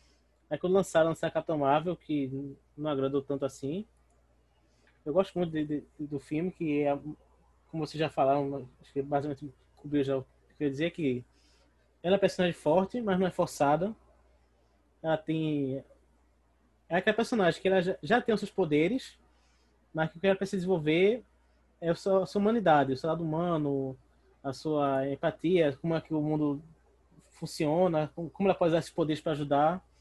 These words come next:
E acho que nisso o filme foi bem,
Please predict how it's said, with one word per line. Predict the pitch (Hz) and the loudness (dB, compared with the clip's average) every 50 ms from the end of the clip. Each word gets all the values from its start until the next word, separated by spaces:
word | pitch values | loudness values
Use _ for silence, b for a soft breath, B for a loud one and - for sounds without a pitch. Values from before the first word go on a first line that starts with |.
| _ _ _ _ _ _ _ _ _ _ _ _ _ _ _ _ _ _ _ | _ _ _ _ _ _ _ _ _ _ _ _ _ _ _ _ _ _ _
E | - 151 160 | -4 -2 0
acho | 170 180 - | 0 0 -2
que | - 220 | -2 -2
nisso | 190 185 202 - 233 | 0 0 0 -2 -4
o | - | -8
filme | - 208 214 233 233 220 196 175 165 _ _ _ _ _ - - 180 _ _ _ _ _ | -4 -4 -4 -2 -4 -4 -6 -8 -12 _ _ _ _ _ -20 -20 -20 _ _ _ _ _
foi | _ - 180 | _ -8 -4
bem, | 160 180 190 214 208 196 196 | 0 0 0 0 -2 -6 -10